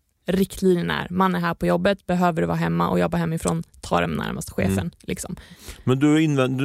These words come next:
Speaker 2: du sa nja, du höll inte med mig riktigt. Vad tänkte du på då?
Speaker 1: Nej, men just med, ja, men Spotify exempelvis, de är, alltså, så här,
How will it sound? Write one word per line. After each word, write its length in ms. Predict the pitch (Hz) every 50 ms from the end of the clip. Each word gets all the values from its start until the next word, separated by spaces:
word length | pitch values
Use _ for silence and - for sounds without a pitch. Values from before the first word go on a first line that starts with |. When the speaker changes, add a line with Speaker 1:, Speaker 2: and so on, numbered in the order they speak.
| 139 131
Speaker 2:
du 60 | 127
sa 140 | 139 143 123
nja, 680 | 127 131 135 139 147 160 175 190 202 208 208 208 220 202 180
du 100 | - 170
höll 120 | 156 160 170
inte 120 | 160 151
med 100 | 156 156 160
mig 80 | 156
riktigt. 300 | 143 - 95 - - -
Vad 160 | 113 120 113
tänkte 220 | - 120 107 - 113
du 40 | 110
på 60 | 120
då? 100 | 113 - - - - - - -
Speaker 1:
Nej, 160 | 247 294 320
men 120 | 320 320 320
just 240 | 320 311 - - -
med, 240 | 285 269 262 262
ja, 80 | - -
men 180 | 285 285 285 277
Spotify 420 | - - 311 320 - 269 - 240
exempelvis, 760 | 208 196 - - 190 185 185 190 180 185 180 175 - - - - - - - - - - _ -
de 320 | 208 202 214 240 254 247
är, 160 | 240 220 214
alltså, 260 | - 208 226 226 220 185 - - - -
så 160 | - - 240
här, 340 | 220 226 196 170 170 -